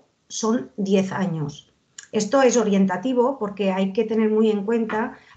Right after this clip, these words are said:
ah, el nivel cognitivo de cada criatura, eh, em, porque habrán, mm, niños o niñas con una madurez,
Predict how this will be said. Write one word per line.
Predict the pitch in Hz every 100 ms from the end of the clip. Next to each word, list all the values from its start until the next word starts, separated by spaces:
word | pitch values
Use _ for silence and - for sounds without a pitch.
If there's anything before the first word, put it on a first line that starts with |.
| -
ah, | 202 190 190
el | 208
nivel | 196 190 214
cognitivo | 247 233 220 214 220
de | 220
cada | 196 202 208
criatura, | 202 196 214 208 202 220 - _ - -
eh, | 220 196 190 185
em, | 214 190 180 190
porque | 185 196 180 -
habrán, | 190 175 196 196 190
mm, | 214 190 175 175
niños | 214 208 185
o | 190
niñas | 220 214 165 - _ _
con | - 190
una | 214 208
madurez, | 202 196 208 202 180 -